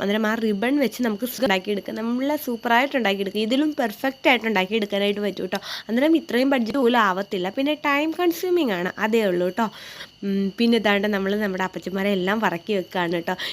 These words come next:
എനിക്ക് ഇങ്ങനത്തെ പരിപാടികളൊക്കെ ഭയങ്കര ഇഷ്ടമാണ്. ഞാനതിപ്പോൾ രണ്ട് മൂന്ന് വട്ടം പറഞ്ഞു അല്ലേ? ഓക്കെ, അന്നേരം നമ്മൾ പിന്നെ അതുകൂടാതെ നമ്മൾ ഇതിനകത്ത് നമ്മുടെ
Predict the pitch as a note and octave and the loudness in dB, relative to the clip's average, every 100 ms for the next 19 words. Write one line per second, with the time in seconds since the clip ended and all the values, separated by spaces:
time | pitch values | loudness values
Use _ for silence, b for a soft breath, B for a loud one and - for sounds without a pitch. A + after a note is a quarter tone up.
0 | B G#3 A3+ A#3+ A3+ A#3 A#3+ A3+ G3 F#3+ | B -2 0 2 2 0 -2 0 0 0
1 | G3 F#3 G#3 G#3 F#3 F#3+ F#3+ - F3 E3+ | 0 -2 -4 -2 0 0 -2 -2 -2 -2
2 | A3+ A#3 C4 D4 - D#4 C4 A3+ B3 C#4+ | -2 0 0 -2 -2 0 2 2 2 0
3 | B3+ A#3 G#3+ F3 G3 F#3 F3 F#3 F3+ A#3+ | -2 -4 -4 0 2 2 2 0 -2 -2
4 | G#3+ - B B B B F#3 F3+ - - | -4 -6 B B B B -6 -6 -6 -6
5 | F#3+ F#3+ G#3 G#3 G3 D#4+ B B - C#4+ | -2 0 0 2 2 0 B B 0 2
6 | D4+ B3 C4+ C#4 B3 A3+ F#3+ F#3+ A#3+ G#3 | 2 2 0 -2 0 2 2 0 0 0
7 | F#3+ B3+ - F#3+ G3+ F3+ - C#4+ B B | 0 0 -2 -2 0 -2 -4 -8 B B
8 | - G3+ G3 | -6 -4 -2